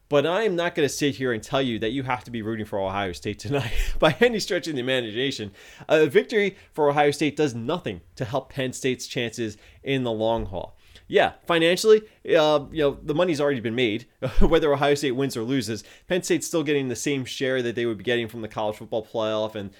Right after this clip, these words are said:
the, the whole postseason format. That stuff is already ironed out. So whether Ohio State wins tonight means nothing as far as Penn State and revenue is concerned.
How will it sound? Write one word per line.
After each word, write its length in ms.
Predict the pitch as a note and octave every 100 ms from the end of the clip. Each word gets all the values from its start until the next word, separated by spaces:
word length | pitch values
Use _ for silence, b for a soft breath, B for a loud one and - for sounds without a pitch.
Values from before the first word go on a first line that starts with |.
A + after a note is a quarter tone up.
| b b
the, 180 | A#2 F#2+
the 140 | A2
whole 180 | G#2+ A2
postseason 640 | - B2 A2+ B2+ A#2 A2
format. 520 | G#2 A2+ A2 A2 A2 G#2 B B
That 580 | - - - D#3+ A#3+ - - -
stuff 340 | - - D3+ B2
is 100 | A#2+
already 440 | C#3 B2 B2 A2+
ironed 400 | E2+ A2 G2 F#2
out. 260 | C#3 E2+ - b b
So 440 | - D#3+ C#3 B2+ -
whether 380 | D3 C3+ F#3 E3+
Ohio 220 | C3+ C#3+
State 200 | B2+ A#2+
wins 260 | G#2 C#3+ C#3
tonight 260 | A#2 G2+ - b
means 320 | B2 B2 A2
nothing 380 | A2+ C3+ D3+ A#2
as 100 | G#2+
far 220 | - A#2
as 80 | G#2+
Penn 260 | - B2+ A2+
State 260 | A#2+ G#2+
and 140 | G2 F#2
revenue 400 | A#2 C#3 G#2+ F2+
is 80 | -
concerned. 520 | G#2 F2 G2 F#2